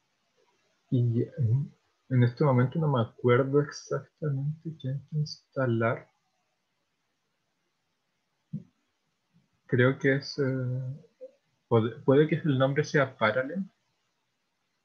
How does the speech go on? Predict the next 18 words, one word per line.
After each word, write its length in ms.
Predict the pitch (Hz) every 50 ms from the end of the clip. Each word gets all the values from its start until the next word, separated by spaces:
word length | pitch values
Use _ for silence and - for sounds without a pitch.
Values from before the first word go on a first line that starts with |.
| _ _ _ _ _ _ _ _ _ _ _ _ _ _ _ _ _ _ - - -
Mm, 300 | 147 131 123 127 151 - - -
bueno, 260 | 156 135 123 123 123
ahí 120 | 123 127
el 160 | 135 131 127
tema 220 | - 156 143 143 143
de 80 | 147
instalar, 500 | 143 139 - - 135 127 120 120 127 131 156
eh, 400 | 139 139 143 139 135 147 143 131 - -
como 120 | - 123 123
estas 260 | 120 - - 127 -
cosas 240 | - 135 131 - 139
igual 260 | 127 120 117 117 120
puede 200 | 135 127 123 127
ser 160 | 120 - 131
un 180 | 131 127 123 -
poco 240 | - 135 123 - 131
más 140 | 131 127 -
complejo. 560 | - 131 120 120 - 113 117 127 - - 208